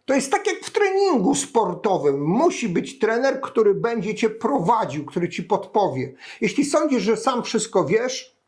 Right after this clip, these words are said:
twój wybór to są po prostu wasze wybory, czyli wiedza i umiejętności. Jeśli już macie na kartkach rozłożony taki właśnie rachunek sumienia historyczny,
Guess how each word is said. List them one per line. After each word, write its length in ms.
twój 380
wybór 560
to 120
są 260
po 160
prostu 500
wasze 320
wybory, 480
czyli 300
wiedza 480
i 320
umiejętności. 1300
Jeśli 380
już 300
macie 380
na 160
kartkach 560
rozłożony 920
taki 500
właśnie 580
rachunek 560
sumienia 420
historyczny, 1040